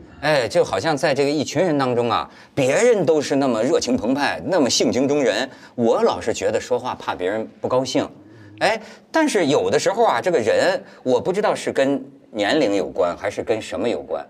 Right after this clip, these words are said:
就会突然有一变。你知道，呃，过去有一个叫什么“衰年变法”呀，或者画家就讲“老年变法”，或者说很多人讲年轻的时候激进的人呢，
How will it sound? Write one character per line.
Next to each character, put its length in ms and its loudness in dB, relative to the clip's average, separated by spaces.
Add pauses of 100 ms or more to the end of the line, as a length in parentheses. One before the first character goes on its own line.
(360)
就 140 0
会 240 0
突 220 -6
然 180 0
有 140 -4
一 100 -4
变。 320 0
你 100 0
知 120 -6
道， 180 4 (280)
呃， 220 2
过 160 -2
去 220 -2
有 140 -2
一 100 -4
个 100 -2
叫 220 0
什 140 -8
么 100 -6
“衰 360 0
年 260 -2
变 200 0
法” 280 -12
呀， 100 -14
或 140 -6
者 100 -6
画 240 -2
家 160 -4
就 100 -6
讲 280 -6
“老 200 0
年 160 -4
变 160 0
法”， 80 -12 (240)
或 200 0
者 180 4
说 180 2
很 200 0
多 100 2
人 140 2
讲 320 0
年 240 2
轻 180 2
的 80 2
时 140 0
候 100 -2
激 180 -4
进 220 -2
的 80 -4
人 160 -8
呢， 160 -14